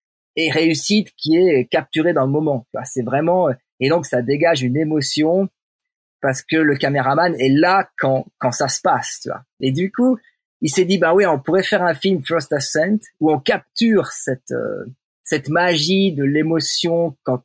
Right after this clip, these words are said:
quand vraiment, il, enfin, quand tu scènes, quoi, quand t'arrives à, il y a, il y a une magie que t'arrives pas à répliquer, euh, si tu vas, euh, filmer une voix que t'as déjà réussi, même très, très dure.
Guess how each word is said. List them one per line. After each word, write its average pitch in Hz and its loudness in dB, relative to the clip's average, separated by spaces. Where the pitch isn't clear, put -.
quand 135 -2
vraiment, 151 0
il, 131 -2
enfin, 151 -2
quand 139 -2
tu - -6
scènes, 127 0
quoi, - -10
quand 117 -6
t'arrives 147 0
à, 120 2
il 123 -2
y 117 -2
a, 110 -2
il 131 -2
y - 2
a 143 2
une 151 2
magie 156 2
que 175 0
t'arrives 135 0
pas 180 4
à 151 4
répliquer, 151 0
euh, 117 -6
si - -8
tu - -8
vas, 127 0
euh, 98 -10
filmer 156 0
une 143 0
voix 147 2
que 139 -8
t'as 123 -2
déjà 131 -2
réussi, 123 -2
même 156 0
très, 135 -2
très 135 -2
dure. 165 2